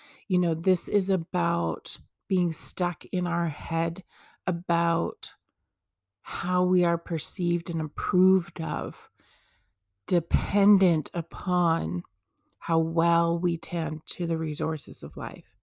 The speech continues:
I cannot tell you all the stories I have.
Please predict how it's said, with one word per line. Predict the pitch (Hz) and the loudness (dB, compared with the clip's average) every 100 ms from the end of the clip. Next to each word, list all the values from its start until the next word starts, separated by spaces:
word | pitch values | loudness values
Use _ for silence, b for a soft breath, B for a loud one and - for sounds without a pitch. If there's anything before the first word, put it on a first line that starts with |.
| _ _ _ _ _ _ _ _ - | _ _ _ _ _ _ _ _ -4
I | 165 | -4
cannot | - - 175 175 175 - _ | -4 -2 0 0 -2 -6 _
tell | - - 175 170 | -16 -8 -4 -2
you | 165 180 170 165 160 175 - b b b b b b - | -2 -4 -4 -4 -6 -10 -14 b b b b b b -6
all | 165 160 | -2 -2
the | 170 | -2
stories | 160 - - 175 175 175 165 - | -4 -6 -6 0 2 4 2 -2
I | 147 | -6
have. | 165 160 151 180 175 | -6 -6 -6 -6 -10